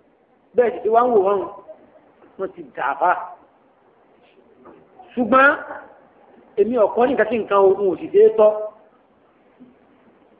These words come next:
N sì kọ́ ní nǹkan tí nǹkan, gbogbo nǹkan dáadáa mọ̀ fún wa. Àyàfi bí yàn ṣe pa ni. Ẹni tá a jọ pa náà, a jọ pa náà ni. Ní tá a ti pa náà mọ̀ fún àmọ́ ìná,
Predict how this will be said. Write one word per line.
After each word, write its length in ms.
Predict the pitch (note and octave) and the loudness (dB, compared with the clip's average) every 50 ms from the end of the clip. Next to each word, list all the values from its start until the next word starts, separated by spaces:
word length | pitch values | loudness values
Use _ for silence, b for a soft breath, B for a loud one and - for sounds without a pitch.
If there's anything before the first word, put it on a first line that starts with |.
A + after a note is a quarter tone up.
| _ _ _ _ _ _ _ - | _ _ _ _ _ _ _ -10
N 180 | A3 G3+ F3+ D#3 | -8 -8 -8 -10
sì 140 | - F3 D#3+ - | -10 -14 -14 -10
kọ́ 180 | - - G#3 G#3+ | -4 0 0 0
ní 100 | A#3+ C#4 | 0 0
nǹkan 200 | A3 - G3 F#3+ | -4 -4 -4 -6
tí 80 | - C#4 | -4 -6
nǹkan, 240 | A#3 - - - - - | -8 -8 -8 -10 -12 -10
gbogbo 360 | - - G#3+ - - - A3 | -8 -10 -10 -8 -2 0 0
nǹkan 220 | F#3+ - - G#3 | 0 2 2 4
dáadáa 240 | G#3+ G3+ G3+ G3 F#3+ | 4 4 4 2 0
mọ̀ 140 | - F3+ E3 | 0 -2 -4
fún 120 | - - | -2 0
wa. 100 | F#3 E3 - - - - _ _ _ _ _ _ _ _ _ _ _ _ _ _ _ _ _ _ _ _ _ _ _ - | -2 -2 -2 -8 -16 -20 _ _ _ _ _ _ _ _ _ _ _ _ _ _ _ _ _ _ _ _ _ _ _ -8
Àyàfi 340 | F3 E3 E3+ D#3+ D#3 - G3 | -4 -2 -2 -2 -4 -6 -8
bí 100 | F#3+ A#3 | -6 -6
yàn 120 | G3+ E3+ | -6 -6
ṣe 100 | - F3+ F3+ F#3 | -4 -4 -6 -6
pa 180 | F3+ - F#3 F#3 | -2 0 2 2
ni. 120 | F#3 - - - - - - - - - - - - - - - G3+ - - | 4 2 0 -2 -6 -12 -18 -20 -20 -20 -20 -18 -14 -12 -12 -12 -12 -10 -4
Ẹni 260 | - A#3+ B3 B3 B3+ | 0 0 2 2 2
tá 120 | B3+ C#4 B3+ | 0 0 0
a 100 | A3+ - - | 0 -2 -6
jọ 120 | - A3+ A3 A3 - - | -6 -6 -6 -4 -2 -2
pa 100 | A3+ A3+ | -2 0
náà, 160 | A#3 C#4 A#3+ | 0 0 -2
a 60 | G3+ | -2
jọ 140 | G3 G3+ G3+ G3 | -2 -2 -4 -4
pa 160 | - - A3 | -2 -2 -2
náà 180 | A#3 A#3 G#3 F3+ E3 | -2 -2 -6 -10 -10
ni. 100 | D#3+ D#3+ - - | -14 -20 -18 -12
Ní 160 | B3 A3+ A3 | -10 -10 -6
tá 120 | A3+ - B3 | -2 0 0
a 80 | G#3+ F#3+ | 0 0
ti 140 | - - G#3+ | -2 -6 -4
pa 140 | - A#3+ A3+ | -2 -2 -2
náà 100 | A#3 G3 | -2 -4
mọ̀ 120 | F#3+ F#3+ | -8 -6
fún 160 | - - A#3 | -2 0 0
àmọ́ 160 | G3+ - F3+ | 0 0 -2
ìná, 200 | F3 D#3+ E3+ F#3+ | -6 -6 -4 -4